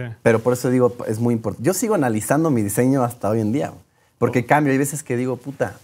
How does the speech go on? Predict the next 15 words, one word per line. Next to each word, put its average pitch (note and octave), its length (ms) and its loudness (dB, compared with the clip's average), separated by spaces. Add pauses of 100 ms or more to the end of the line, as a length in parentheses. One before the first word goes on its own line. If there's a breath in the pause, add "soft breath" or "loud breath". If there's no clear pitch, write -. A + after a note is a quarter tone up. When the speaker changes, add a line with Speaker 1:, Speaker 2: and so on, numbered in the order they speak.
Speaker 1:
sí C3 160 0
me C#3+ 80 4
gusta C#3 320 2
esto, - 280 0
pero F#2+ 440 2 (240 soft breath)
le G#2 160 -2
quiero A#2 280 0
dar A#2 140 4
esta A#2 260 2 (220)
vuelta G#2 320 -2
de F#2+ 80 2
tuerca G2+ 300 0
y - 40 -8
quiero A2 140 0
aprender", G2 400 -2